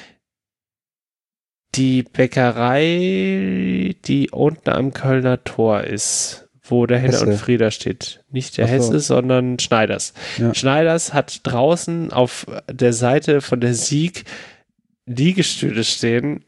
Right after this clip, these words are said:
Speaker 1: auf denen riesengroß Platzhirsch <laughs> draufsteht. Und jedes Mal, wenn ich vorbeilaufe, denke ich mir, ist halt Werbung für diesen Sexshop. Aber gut, fand ich lustig. Am zwanzigsten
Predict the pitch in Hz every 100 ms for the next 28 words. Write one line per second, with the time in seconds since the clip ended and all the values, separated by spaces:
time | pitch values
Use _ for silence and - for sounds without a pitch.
0 | _ - 123 - 143 135 131 127 151 175
1 | 175 160 127 123 - - _ - 147 143
2 | - - 123 110 - - 123 120 - -
3 | - - 127 - 143 135 - 127 147 156
4 | 170 147 139 139 - 123 131 135 131 131
5 | 135 127 - 127 120 - - 120 - 113
6 | 123 127 - 135 123 113 - 165 - -
7 | - - 156 165 127 - - - - -
8 | - - _ _ _ _ - - 139 135
9 | - 110 - - - - - - _ -
10 | 135 135 139 - - - - 143 160 175
11 | - 160 160 156 147